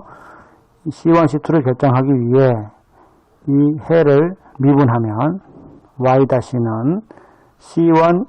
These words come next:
이의 X승 마이너스 이 씨투 이의 마이너스 이 X승이 됩니다. 먼저 원식 해에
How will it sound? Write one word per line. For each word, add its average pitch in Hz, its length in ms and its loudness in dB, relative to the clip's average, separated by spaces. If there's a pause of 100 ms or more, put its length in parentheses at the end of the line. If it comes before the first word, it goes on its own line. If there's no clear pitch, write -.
이의 135 380 0 (100)
X승 127 480 -4 (180)
마이너스 117 680 -6 (840)
이 165 380 2
씨투 156 720 -4 (120)
이의 135 520 -2 (220)
마이너스 117 560 -8 (120)
이 147 280 0
X승이 143 440 -2
됩니다. 110 580 -6 (380)
먼저 151 560 2 (520)
원식 147 500 2 (320)
해에 143 480 0